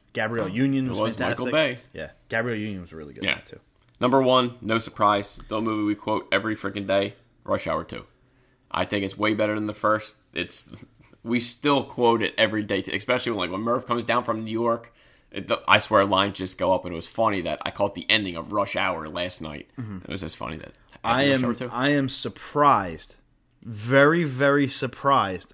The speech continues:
Speaker 1: I did not have Ant-Man. I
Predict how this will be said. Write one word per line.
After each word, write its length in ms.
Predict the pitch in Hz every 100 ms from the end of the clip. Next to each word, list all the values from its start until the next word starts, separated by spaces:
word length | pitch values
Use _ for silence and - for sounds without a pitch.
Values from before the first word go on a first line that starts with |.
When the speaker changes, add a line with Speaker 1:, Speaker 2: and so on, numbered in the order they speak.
| _
Speaker 1:
I 200 | - 110
did 140 | 127 120
not 200 | 123 131
have 160 | 135
Ant-Man. 540 | 107 117 123 147 170 185 _ _ _ _ -
I 360 | 117 127 131